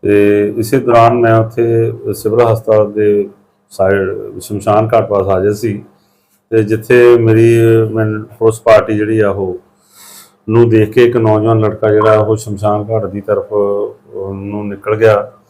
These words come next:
ਤੇ ਜਿਸ ਦਾ ਪਿੱਛਾ ਕੀਤਾ ਅਸੀਂ। ਪਿੱਛਾ ਕਰਨ ਤੇ ਉਹਨੂੰ ਰੋਕਿਆ ਗਿਆ ਤੇ ਉਹਦਾ ਨਾਂ ਪਤਾ ਪੁੱਛਿਆ। ਜੋ ਪਹਿਲੇ ਲੜਕੇ ਨੇ ਸਾਡਾ ਨਾਂ, ਆਪਣਾ ਨਾਂ ਜਿਹੜਾ ਉਹ ਸੁਖਵਿੰਦਰ ਸਿੰਘ ਉਰਫ ਸੁੱਖੀ ਪੁੱਤਰ ਪ੍ਰਤਾਪ ਸਿੰਘ, ਅਹ, ਵਾਸੀ ਨੇੜੇ ਬਾਬਾ ਦੀਪ ਸਿੰਘ ਗੁਰਦੁਆਰਾ ਵਾਰਡ ਨੰਬਰ ਤਿੰਨ ਬਲਾਚੌਰ ਦੱਸਿਆ।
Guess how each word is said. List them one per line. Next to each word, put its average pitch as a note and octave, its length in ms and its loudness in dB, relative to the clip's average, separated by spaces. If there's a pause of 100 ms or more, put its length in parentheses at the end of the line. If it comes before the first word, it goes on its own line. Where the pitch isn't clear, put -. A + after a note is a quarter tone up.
(440)
ਤੇ G#2+ 60 -2
ਜਿਸ G#2 220 -4
ਦਾ A#2+ 120 0
ਪਿੱਛਾ A#2 320 -4
ਕੀਤਾ A2+ 380 0
ਅਸੀਂ। A2+ 340 -2
ਪਿੱਛਾ - 960 -8
ਕਰਨ G#2+ 260 2
ਤੇ A2+ 120 2
ਉਹਨੂੰ A#2 200 0
ਰੋਕਿਆ G#2+ 340 0
ਗਿਆ G#2+ 160 2
ਤੇ A2 100 -6
ਉਹਦਾ A2 160 -2
ਨਾਂ G2 220 -4
ਪਤਾ G#2 240 -2
ਪੁੱਛਿਆ। G2+ 440 -4 (680)
ਜੋ A2+ 180 2
ਪਹਿਲੇ B2 280 4
ਲੜਕੇ A#2 340 2
ਨੇ A2+ 140 2
ਸਾਡਾ A2 260 2
ਨਾਂ, G#2 360 -2
ਆਪਣਾ G#2 260 -6
ਨਾਂ G2+ 260 -4
ਜਿਹੜਾ G#2+ 200 -4
ਉਹ G#2 280 -4
ਸੁਖਵਿੰਦਰ G#2+ 540 -2
ਸਿੰਘ A#2 260 -6
ਉਰਫ A2+ 200 -6
ਸੁੱਖੀ - 420 -10
ਪੁੱਤਰ A2 360 -4
ਪ੍ਰਤਾਪ G2 520 -4
ਸਿੰਘ, A#2+ 280 -10 (1300)
ਅਹ, G#2+ 400 4
ਵਾਸੀ A2 460 2
ਨੇੜੇ A2+ 280 4
ਬਾਬਾ G#2 300 2
ਦੀਪ G#2 240 -4
ਸਿੰਘ A2+ 280 -4
ਗੁਰਦੁਆਰਾ G2+ 480 0
ਵਾਰਡ F#2+ 280 -2
ਨੰਬਰ G2 160 -10
ਤਿੰਨ G2 280 -16
ਬਲਾਚੌਰ F#2+ 360 -6
ਦੱਸਿਆ। A2 440 -14